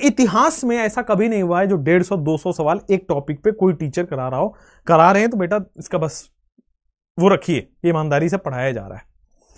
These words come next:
वरना इधर देखेंगे, क्या कंडीशन वन फुलफिल है? हाँ सर, डबल बॉन्ड है। डबल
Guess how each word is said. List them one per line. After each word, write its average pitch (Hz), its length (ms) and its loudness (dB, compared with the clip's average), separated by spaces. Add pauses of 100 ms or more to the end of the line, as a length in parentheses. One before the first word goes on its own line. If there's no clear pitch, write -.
(300)
वरना 349 360 10
इधर 415 280 8
देखेंगे, 403 400 10
क्या 349 280 8 (120)
कंडीशन 349 420 10
वन 415 160 4
फुलफिल 330 360 6
है? 427 100 2
हाँ 185 180 -2
सर, - 340 -10
डबल 175 220 6
बॉन्ड 190 220 0
है। 131 200 -10 (720)
डबल 453 300 10